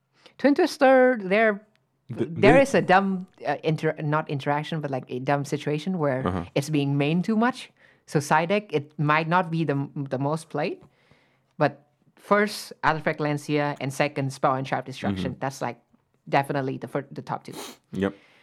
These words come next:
Speaker 1: Then we got to three, and it's a tie between Gnome Material and Pancratops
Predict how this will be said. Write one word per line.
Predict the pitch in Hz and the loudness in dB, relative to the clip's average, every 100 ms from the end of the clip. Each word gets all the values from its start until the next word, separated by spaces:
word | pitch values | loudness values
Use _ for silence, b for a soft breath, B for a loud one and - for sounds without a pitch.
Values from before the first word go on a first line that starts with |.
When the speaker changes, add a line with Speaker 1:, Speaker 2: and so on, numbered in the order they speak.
| b b b - | b b b -2
Speaker 1:
Then | 143 143 | 0 0
we | 139 | -2
got | 139 139 | -2 -4
to | - 135 | -4 -6
three, | - 156 208 190 135 | -6 -4 -2 -2 -4
and | 120 127 | -6 -8
it's | 131 | -8
a | 139 | -8
tie | 139 - 180 165 143 | -8 0 2 2 -2
between | 139 - 147 135 | -6 -6 -6 0
Gnome | 151 175 | 0 0
Material | 143 135 156 139 127 123 123 - | -2 -4 -2 0 -2 -4 -6 -10
and | 127 | -12
Pancratops | - - - - - - - | -10 -12 -12 -16 -20 -20 -20